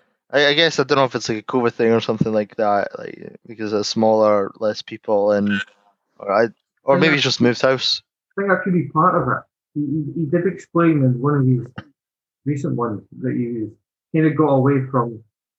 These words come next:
Speaker 2: I mean, in California just now, half the state's on fire. covid is
Speaker 1: Yeah.
Speaker 2: rough. And,
Speaker 1: <laughs>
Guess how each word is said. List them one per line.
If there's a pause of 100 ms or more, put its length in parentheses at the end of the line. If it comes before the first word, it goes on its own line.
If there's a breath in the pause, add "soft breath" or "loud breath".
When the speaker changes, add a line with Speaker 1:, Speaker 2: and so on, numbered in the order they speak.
(240)
Speaker 2:
I
mean, (640)
in
California
just
now, (320)
half
the
state's
on
fire. (960)
covid
is
Speaker 1:
Yeah.
Speaker 2:
rough. (1300)
And,
Speaker 1:
<laughs>